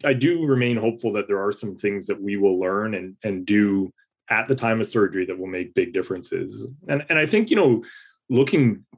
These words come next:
in the last ten years, and particularly in the last five years, this whole orthoplastics concept that is being, I think, more formally described, I think is probably one of those,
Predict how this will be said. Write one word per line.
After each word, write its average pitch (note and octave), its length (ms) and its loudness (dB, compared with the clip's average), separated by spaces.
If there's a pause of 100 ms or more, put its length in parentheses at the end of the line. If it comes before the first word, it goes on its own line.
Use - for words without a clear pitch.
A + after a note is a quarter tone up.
in C3 100 2
the G#2 60 0
last G#2 580 -2
ten A2 220 -4
years, G#2+ 380 2
and F#2 200 -2
particularly G2+ 400 0
in F#2 40 -6
the F2+ 60 -4
last F#2 260 -4
five F2+ 360 0
years, G#2+ 380 2
this G2+ 400 0
whole A#2 340 2
orthoplastics G2 1080 -2
concept F#2+ 840 -4
that F#2 160 2
is F2 220 -2 (260)
being, G#2 220 -2
I F#2+ 80 0
think, A2+ 200 -2
more A2 220 2
formally G#2 800 0
described, G2+ 920 -2 (300)
I A2 60 0
think A#2 140 2
is A#2 120 0
probably A2 800 2
one G2 240 -2
of F#2 80 -4
those, F#2 500 0